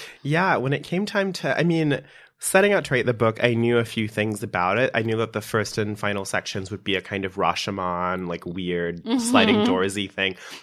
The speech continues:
Speaker 1: And I knew that the exact middle of the book would contain, like, a, like, a wild kind of hyper Faulknerian, like, register break from the rest of the book. And so when it came time to do it,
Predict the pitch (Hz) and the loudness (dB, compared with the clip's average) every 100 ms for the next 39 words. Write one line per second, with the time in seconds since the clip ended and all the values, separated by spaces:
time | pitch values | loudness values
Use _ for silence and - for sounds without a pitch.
0 | _ 143 139 160 175 160 143 113 110 110 | _ 4 6 6 4 2 0 0 0 2
1 | 120 120 - 113 110 113 104 107 104 101 | 2 0 -6 -4 0 0 0 -2 0 -2
2 | - 104 - 107 - 107 113 107 101 107 | -2 -8 -8 -8 -4 -4 -2 -4 -4 -2
3 | 101 - - - - 110 107 104 95 98 | -2 -4 -16 -20 -6 -2 -2 -2 0 4
4 | 101 101 98 92 - 110 104 101 - 110 | 4 4 0 -2 -4 -2 -2 -2 -2 -2
5 | 110 98 95 - 98 110 98 95 98 98 | 0 -2 -2 0 -2 -2 -2 0 0 0
6 | 98 95 95 92 - 101 101 104 92 104 | 0 -2 -2 -6 -4 -4 0 0 2 0
7 | - 98 90 95 90 - 101 95 92 - | 0 0 0 0 0 -6 -8 -4 -4 -4
8 | 95 98 92 104 - - - - - - | -8 -10 -4 -4 -4 -14 -20 -20 -20 -20
9 | _ _ _ _ _ - - 127 143 139 | _ _ _ _ _ -10 -4 0 4 4
10 | - - 185 180 147 123 110 139 135 104 | 2 0 0 0 -2 -2 0 4 6 6
11 | 101 - | 4 0